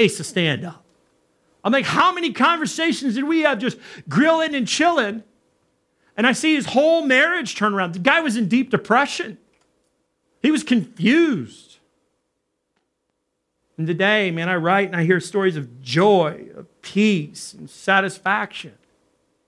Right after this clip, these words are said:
And Rena ended up winning all her other Mormon friends to Christ. God's preparing a place for you and for me in key communities. Number five, last point, and I'll get out of here.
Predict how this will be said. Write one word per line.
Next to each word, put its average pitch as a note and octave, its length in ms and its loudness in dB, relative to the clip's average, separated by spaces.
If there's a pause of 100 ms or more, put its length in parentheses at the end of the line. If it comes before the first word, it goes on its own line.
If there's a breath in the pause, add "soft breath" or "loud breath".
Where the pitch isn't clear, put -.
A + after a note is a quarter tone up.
(300)
And C#3 120 -10
Rena G#3 260 4
ended G3 300 2
up F#3+ 240 -4
winning F#3+ 300 0
all F#3+ 240 4
her F#3+ 160 2
other G#3 160 -2
Mormon C3+ 360 0
friends - 340 -16
to - 80 -20
Christ. - 440 -20 (1900)
God's G3+ 280 -2
preparing F#3 840 2 (180)
a D#3 80 -2
place F3 440 2
for E3 200 -2
you D3+ 440 2
and C#3 220 -2
for D#3 100 -8
me D3+ 400 -2
in D3 160 -4
key E3 240 0
communities. C3 720 -2 (320 soft breath)
Number F3+ 260 2
five, D#3 500 0
last E3 260 -2
point, C#3 300 -6 (680)
and C#3+ 120 -4
I'll C3+ 100 -2
get D3 160 -6
out C#3+ 180 -2
of B2+ 60 -6
here. A#2+ 240 0